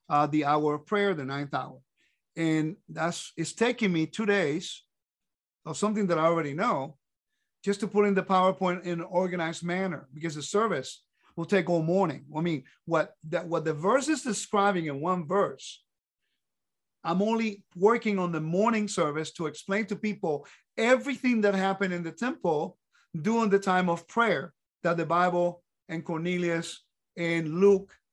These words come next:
uh, Zechariah was doing. And that's exactly what you're referring to, that when you start looking into the background of all this stuff, there's a huge amount of information, and your mind changes, because now you understand when you go through these prayers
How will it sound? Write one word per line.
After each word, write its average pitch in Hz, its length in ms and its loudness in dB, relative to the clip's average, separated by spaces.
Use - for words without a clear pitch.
uh, 156 260 0
Zechariah 156 560 0
was 135 200 -6
doing. 147 240 -6
And 156 100 -4
that's 190 140 2
exactly 190 460 2
what 160 120 0
you're 151 80 -4
referring 160 400 0
to, - 120 -18
that 160 160 4
when 156 100 2
you 160 80 -2
start 170 300 0
looking 226 420 2
into 254 220 -2
the 185 100 2
background 208 400 0
of 180 80 4
all 135 120 -2
this 151 120 -12
stuff, - 260 -16
there's 196 200 4
a 165 60 0
huge 247 640 2
amount 196 280 0
of 175 80 -4
information, 156 640 -6
and 185 180 2
your 175 140 2
mind 196 420 0
changes, 226 600 -2
because 160 320 -4
now 180 240 0
you 160 200 -4
understand 160 500 -4
when 170 160 0
you 180 80 2
go 196 160 6
through 233 220 0
these 220 200 -2
prayers 202 720 -4